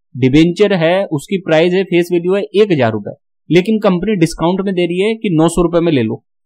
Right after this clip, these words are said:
तो वो नौ सौ रुपए में हम लेंगे उसको जीरो कूपन डिबेंचर को, तो हमको interest तो नहीं मिलेगा, लेकिन जब वो mature होगा तो हमको कितना पैसा मिलेगा? एक हजार रुपए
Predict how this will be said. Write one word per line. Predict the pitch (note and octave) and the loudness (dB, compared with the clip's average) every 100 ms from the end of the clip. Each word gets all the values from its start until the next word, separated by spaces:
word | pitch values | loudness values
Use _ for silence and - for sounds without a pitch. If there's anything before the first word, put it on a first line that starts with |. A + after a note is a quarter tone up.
| _ _ _ - | _ _ _ -4
तो | C4 | 0
वो | C4+ | 4
नौ | A3+ F#3+ | 4 4
सौ | G#3+ B3+ | 2 2
रुपए | B3 B3 | 0 0
में | A#3+ | 0
हम | G#3+ G3 G3 | 0 0 2
लेंगे | F3+ G#3 E3+ | 2 2 2
उसको | F3+ F3 - F3+ A3+ _ _ _ C3 | 2 0 -4 -4 -4 _ _ _ -10
जीरो | B2 E3 G3 | 0 4 4
कूपन | G3 E3+ E3+ | 4 2 2
डिबेंचर | D3 C3+ B2 A#2 A#2+ | 2 2 0 0 -2
को, | A2+ E3 A3 _ _ _ - | 0 -4 -4 _ _ _ 0
तो | G#3 | 2
हमको | E3+ F#3 A#3 A3+ | 2 0 2 2
interest | D#3+ D#3+ G#3 - | 2 0 -2 0
तो | A3 | 0
नहीं | A3+ | 2
मिलेगा, | B3 A3 D#3+ | 2 2 0
लेकिन | B2+ F#3 A3+ A3 | 2 0 2 2
जब | G#3+ | 2
वो | G#3+ B3+ D#3 | 0 0 2
mature | B2+ B2+ A3+ | 0 2 4
होगा | G#3+ F#3+ E3+ - _ _ - | 4 2 -2 -6 _ _ -2
तो | |
हमको | F3 F#3 G#3+ | 0 2 2
कितना | F#3 E3 F#3 | 0 -2 0
पैसा | F#3+ G3+ | 0 0
मिलेगा? | F#3+ F#3 F#3+ C#4 _ _ | -2 -2 -4 -6 _ _
एक | G#3 F3+ | -2 2
हजार | C3+ A2+ | 2 2
रुपए | A2 G2+ | 0 -2